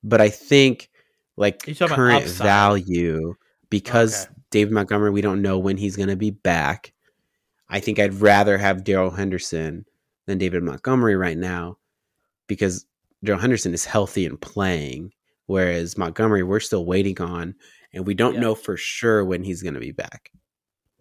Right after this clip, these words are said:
Speaker 2: And, and that's true. There's a lot of, there's a lot of, this scenario is weird with the whole Henderson Montgomery argument, 'cause there's so many scenarios to consider if you're talking about just these two
Speaker 1: Yeah.
Speaker 2: guys. Like, oh, Henderson, well, he could get injured anytime. <laughs> Like,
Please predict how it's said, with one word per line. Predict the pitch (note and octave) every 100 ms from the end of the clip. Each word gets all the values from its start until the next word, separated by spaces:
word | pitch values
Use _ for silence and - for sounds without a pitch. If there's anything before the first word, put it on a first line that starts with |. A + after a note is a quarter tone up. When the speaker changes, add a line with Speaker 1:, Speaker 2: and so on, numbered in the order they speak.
| _ _ _ _ -
Speaker 2:
And, | A3 A3+
and | G#3+
that's | A3 G#3+
true. | - F3+
There's | F3+
a | A3
lot | G#3+ G#3
of, | G#3
there's | G3+
a |
lot | G3+ G3+
of, | G3 F3 D#3+ - _
this | E3+ G#3+
scenario | - F#3+ F3 D#3+
is | C3
weird | C3 C#3 C3
with | B2+
the | B2+
whole | B2+
Henderson | A#2+ B2+ A#2+ - A#2+ A2+
Montgomery | G#2 G#2 A2+ G#2+
argument, | G2+ G2 G#2 G2+
'cause | A#2+
there's | B2+ C#3+
so | C#3 C#3+
many | C#3 C#3
scenarios | C3+ B2 A2+ A#2 A#2+
to | B2
consider | E3 D3+ D#3 C#3+ C#3
if | C3+
you're | C3+
talking | C#3
about | C3+ A#2+
just | A2 G#2+
these | A#2+
two | -
Speaker 1:
Yeah. | G2+
Speaker 2:
guys. | C3 C3 - _ - - - -
Like, | D#3+ G3
oh, | G3
Henderson, | E3 G#3 F#3+ - A#2+
well, | A#2
he | D#3
could | D#3
get | C3+
injured | C#3 B2+ A#2+
anytime. | A#2+ A2 B2 A#2 G#2 -
<laughs> | -
Like, | A3 G3+